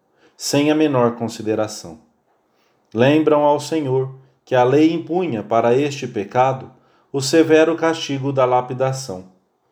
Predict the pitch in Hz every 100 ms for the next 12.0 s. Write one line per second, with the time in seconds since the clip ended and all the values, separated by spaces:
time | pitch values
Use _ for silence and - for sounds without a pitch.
0 | _ _ _ - 190 165 208 208 160 147
1 | - 175 131 147 208 - - _ _ _
2 | _ _ _ _ - 139 135 170 208 202
3 | 104 90 - 117 117 151 185 - 123 135
4 | - - _ _ _ 160 135 170 170 170
5 | 165 151 156 151 139 139 156 117 120 117
6 | 160 131 117 113 113 110 113 98 92 92
7 | 95 _ _ _ _ _ _ _ 117 131
8 | 139 - - _ _ 113 123 151 - 165
9 | 170 - - _ - 170 170 175 156 135
10 | 131 127 98 95 90 95 - - _ _
11 | _ - 123 127 160 139 120 110 107 110